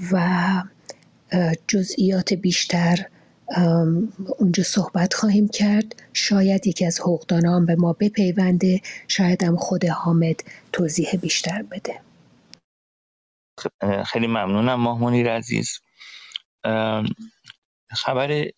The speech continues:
Speaker 2: دیگه این که یک نامه‌ای رو، ام، آقای امیر سالار داوودی عزیز، اه، به طور، به صورت مشترک با آقای احمد رضا حائری، ام، نوشتند، اه، دربارهٔ، اه، زندانیان،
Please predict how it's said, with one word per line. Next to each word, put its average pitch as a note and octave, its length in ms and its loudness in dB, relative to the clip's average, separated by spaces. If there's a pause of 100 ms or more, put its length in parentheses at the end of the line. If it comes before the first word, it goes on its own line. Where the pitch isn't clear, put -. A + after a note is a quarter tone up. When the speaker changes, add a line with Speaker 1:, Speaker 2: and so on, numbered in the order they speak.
(140)
Speaker 2:
دیگه A2 180 0
این B2+ 120 0
که C3 140 -4
یک C3 180 -6
نامه‌ای G2+ 440 0
رو، A#2 400 -2
ام، F2+ 560 0
آقای G2 640 -2
امیر F2 240 -2
سالار F2+ 400 -2
داوودی E2+ 640 -2
عزیز، E2+ 480 -2 (380)
اه، F2+ 380 0
به - 200 -14
طور، F#2 160 -2 (240)
به G#2 200 -2
صورت F#2+ 220 -2
مشترک F2+ 640 0
با - 100 -2
آقای F2 200 -2
احمد E2+ 340 -2
رضا F2 220 -2
حائری، F2+ 580 0 (760)
ام، F#2 800 0 (420)
نوشتند، A2 760 -2
اه، G2 280 0
دربارهٔ، F#2 920 -2 (880)
اه، F2 440 -2
زندانیان، F2 960 0